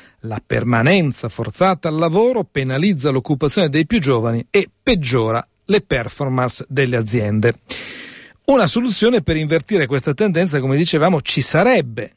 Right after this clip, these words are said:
lavorare un po' meno per lavorare un po' tutti.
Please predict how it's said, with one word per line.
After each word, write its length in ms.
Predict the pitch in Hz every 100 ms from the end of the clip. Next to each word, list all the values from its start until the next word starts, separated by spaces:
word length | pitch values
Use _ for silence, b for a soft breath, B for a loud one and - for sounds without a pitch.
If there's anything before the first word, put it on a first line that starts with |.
| _ -
lavorare 460 | 127 127 165 170
un 160 | 160 151
po' 180 | - 247
meno 560 | 156 135 143 175 220 - _ _
per 200 | 240 135
lavorare 400 | 127 135 120 135
un 180 | 131 120
po' 180 | 139
tutti. 600 | - 165 - - 143 139